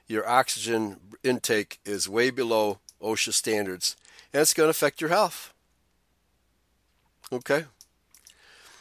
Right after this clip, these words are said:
There is no longer any mystery about covid nineteen or how to treat it. The Italian government found out, and apparently numerous other governments worldwide did too, because they have developed a simple and effective protocol to treat the actual problem.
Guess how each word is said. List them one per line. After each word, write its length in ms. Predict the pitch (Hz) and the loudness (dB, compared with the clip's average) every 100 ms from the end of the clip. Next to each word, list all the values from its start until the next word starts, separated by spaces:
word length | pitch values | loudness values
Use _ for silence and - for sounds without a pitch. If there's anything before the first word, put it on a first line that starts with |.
| - _ - - _ _ _ - | -20 _ -20 -20 _ _ _ 4
There 160 | 143 | 6
is 160 | 156 127 | 8 6
no 220 | 156 220 | 10 12
longer 320 | 247 240 220 | 12 12 12
any 180 | 202 208 | 10 8
mystery 380 | 202 196 - 156 | 8 6 4 2
about 280 | 131 131 - | 4 4 4
covid 300 | 143 139 131 | 0 0 2
nineteen 460 | 131 131 - 135 | 2 2 2 0
or 60 | 123 | 2
how 140 | 117 | 0
to 80 | 110 | -2
treat 240 | - 175 135 | -4 -2 -2
it. 120 | - - - - - | -6 -12 -20 -20 -8
The 100 | 113 | -4
Italian 480 | 123 - 190 233 220 | -2 0 4 6 4
government 400 | 185 185 135 131 | 6 4 4 -2
found 340 | - 147 151 | 0 2 4
out, 220 | 127 131 123 | 6 6 4
and 100 | 117 | -2
apparently 460 | - 170 147 143 | 2 2 4 2
numerous 480 | 110 131 190 180 - | 2 2 2 2 0
other 200 | 143 139 | -2 -2
governments 440 | 120 120 113 101 123 | -2 -2 -2 -6 -2
worldwide 520 | 123 107 110 107 90 | -4 -2 0 0 -2
did 180 | 104 - | -8 -6
too, 380 | - 240 220 - - _ _ - - - - - | -2 2 2 0 -14 _ _ -20 -20 -20 -20 -10
because 380 | 127 - 139 123 | -6 2 2 4
they 180 | 143 156 | 4 6
have 200 | 147 123 | 4 2
developed 440 | 110 131 175 - | 0 2 2 2
a 60 | 113 | 2
simple 400 | - 208 202 - | 4 2 -2 -2
and 120 | 120 | 0
effective 520 | 110 - 185 - 151 | 0 0 -2 -4 -8
protocol 500 | - 208 165 - 123 123 | -6 -4 -4 -4 -4 -4
to 120 | - | -6
treat 300 | - 143 - | -4 -4 -4
the 120 | 156 | -6
actual 320 | 104 - 120 | -6 -4 -4
problem. 480 | 117 214 247 117 | 0 6 6 6